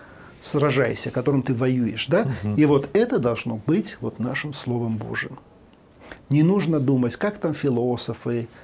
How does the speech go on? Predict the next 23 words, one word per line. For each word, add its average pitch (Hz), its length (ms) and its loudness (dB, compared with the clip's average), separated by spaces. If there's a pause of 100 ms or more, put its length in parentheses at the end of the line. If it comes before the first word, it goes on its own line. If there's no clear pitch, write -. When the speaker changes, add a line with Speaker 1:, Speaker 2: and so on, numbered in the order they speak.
(120)
Speaker 1:
как 147 240 -4
там, 131 180 4
я 123 120 2
не 120 140 2
знаю, 123 440 0
кто 131 320 2
говорит, 123 680 -2 (400)
отвечать 143 760 2 (640)
на 135 180 4
вопросы, 147 520 4
я 131 120 4
не 131 80 4
знаю, 127 260 2
какими-то 127 720 0 (920)
непонятными 127 840 4 (100)
ответами, 175 760 4
а 143 160 2
нужно 165 320 2 (160)
точно 139 400 2
знать, 165 460 0
вот 117 120 -4
что - 300 0
говорит 113 420 0